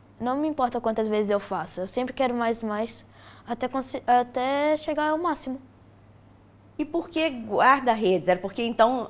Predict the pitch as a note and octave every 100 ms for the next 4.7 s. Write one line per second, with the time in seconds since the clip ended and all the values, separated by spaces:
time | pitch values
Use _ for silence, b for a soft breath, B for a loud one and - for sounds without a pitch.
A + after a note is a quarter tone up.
0 | - - F#3 F3 F3+ E3+ - G3 G3 A3+
1 | B3+ C#4+ C4+ F4+ F4+ E4+ D#4 D#4+ F4 D#4+
2 | - C#4 D4 E4 C#4+ - - - C4 -
3 | C4 A3 C4 G#3 G3+ G#3+ C#4+ B3+ A3+ B3
4 | A#3 G#3+ G#3+ G#3 G3+ F#3+